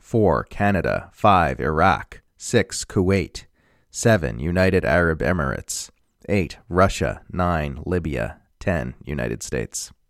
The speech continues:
So to be clear, emails were leaked showing a major British media figure conspiring with an intelligence operative to subvert everyone to the left of Tony Blair.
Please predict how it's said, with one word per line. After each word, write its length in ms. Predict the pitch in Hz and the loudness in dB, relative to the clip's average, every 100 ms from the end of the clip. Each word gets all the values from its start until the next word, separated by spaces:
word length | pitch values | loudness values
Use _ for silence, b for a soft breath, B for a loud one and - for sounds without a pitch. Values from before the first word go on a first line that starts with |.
| _ _ _ _ _ _ _ _ _ _ b b b b b b b b b b b b b b b b b b b b - | _ _ _ _ _ _ _ _ _ _ b b b b b b b b b b b b b b b b b b b b 4
So 160 | 147 | 6
to 140 | 139 135 | 8 6
be 100 | 135 | 4
clear, 500 | - 180 113 104 110 | 8 8 10 8 6
emails 480 | 143 143 131 131 | 4 6 6 6
were 160 | 117 117 | 8 6
leaked 380 | 101 98 87 - | 6 2 0 -6
showing 440 | - 127 123 127 | -2 4 6 6
a 60 | 117 | 6
major 440 | 117 131 131 131 | 6 6 8 6
British 420 | 110 117 113 104 | 6 6 6 4
media 340 | 113 123 113 101 | 4 4 6 4
figure 420 | - 92 87 92 | 2 0 2 0
conspiring 800 | - 113 - 127 131 127 101 92 | 2 -2 0 6 8 8 6 4
with 140 | 95 | 0
an 80 | 104 | 2
intelligence 640 | 98 98 117 127 101 92 85 | 0 2 4 4 4 0 0
operative 760 | 87 82 82 - 67 65 78 | 0 0 -2 -2 -4 -4 -6
to 140 | - 98 | -6 -4
subvert 580 | - 98 104 117 117 - | 0 0 6 8 8 6
everyone 600 | 113 127 135 120 120 113 | 4 8 8 8 6 4
to 100 | 120 | 2
the 100 | 101 | 2
left 340 | 95 95 95 - | 6 6 4 0
of 100 | 80 | -4
Tony 360 | - 107 98 | 0 2 2
Blair. 580 | 85 92 98 80 50 76 | 0 2 2 2 0 -2